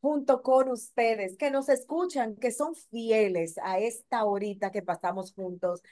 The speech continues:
hablando de finanzas. Le doy la bienvenida a Rosy Abreu y Santiago Sicard. ¿Cómo están ustedes? Bienvenidos.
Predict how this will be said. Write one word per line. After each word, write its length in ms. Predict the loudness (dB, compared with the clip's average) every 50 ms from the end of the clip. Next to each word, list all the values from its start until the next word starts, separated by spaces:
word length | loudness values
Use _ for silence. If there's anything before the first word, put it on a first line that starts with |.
| _ _ -2
hablando 640 | 0 0 2 4 2 2 2 0 -2 -4 -4 -4 -4
de 240 | -4 -2 -2 -2 -2
finanzas. 640 | -2 -4 -4 -2 -2 -4 -4 -6 -6 -6 -8 -8 -8 _ _ _ _ _ 0
Le 120 | 2 6
doy 100 | 6 6
la 120 | 6 6 4
bienvenida 500 | 2 2 4 2 2 4 4 4 4 4
a 60 | 4
Rosy 500 | 4 2 4 4 4 2 0 -2 0 0
Abreu 480 | 2 2 0 0 0 -2 -2 -2 -4 -4
y 160 | -6 -6 -4
Santiago 560 | 0 0 -2 -2 0 2 2 2 2 2 0
Sicard. 460 | -2 -4 -6 -2 0 0 2 0 0 -2
¿Cómo 240 | 0 0 0 2 0
están 280 | -2 2 4 4 4 2
ustedes? 540 | 0 -4 0 2 2 4 4 2 0 0
Bienvenidos. 840 | 0 0 0 2 2 0 0 0 -2 0 0 0 0 0 -4 -10